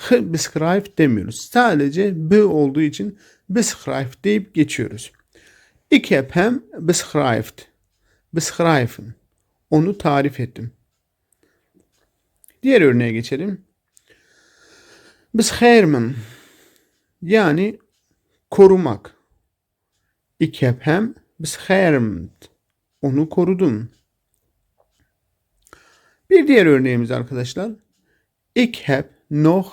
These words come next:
niets besteld. Gördüğünüz gibi arkadaşlar yüklem B ile başlıyor. B ile başladığı için H gelmiyor. Bestellen, besteld. Henüz bir şey sipariş etmedim.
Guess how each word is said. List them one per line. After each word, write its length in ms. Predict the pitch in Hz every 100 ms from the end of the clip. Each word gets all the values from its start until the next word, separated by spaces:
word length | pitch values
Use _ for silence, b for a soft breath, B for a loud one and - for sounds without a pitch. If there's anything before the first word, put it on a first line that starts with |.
| -
niets 360 | 151 175 - - _ _ _ _ _ -
besteld. 680 | 160 202 202 - 113 90 - - -
Gördüğünüz 520 | 202 254 262 240 165
gibi 200 | 147 139
arkadaşlar 640 | 131 123 123 123 151 175
yüklem 640 | 156 165 185 147 143 202 - b b b -
B 240 | 160 170
ile 220 | 123 104
başlıyor. 500 | - 110 - - - _
B 180 | 127 175
ile 180 | 208 180
başladığı 360 | 151 - 135 120
için 280 | 113 180
H 300 | 160 - 165
gelmiyor. 480 | 160 143 101 87 95 b b b b 127
Bestellen, 840 | 156 - 196 151 120 160 262 156
besteld. 520 | 147 123 - 117 82 - _ _ _ _
Henüz 480 | 269 269 226 175
bir 140 | 208 202
şey 400 | - 175 185 -
sipariş 720 | - - 151 135 151 - - -
etmedim. 540 | 156 - 117 98 85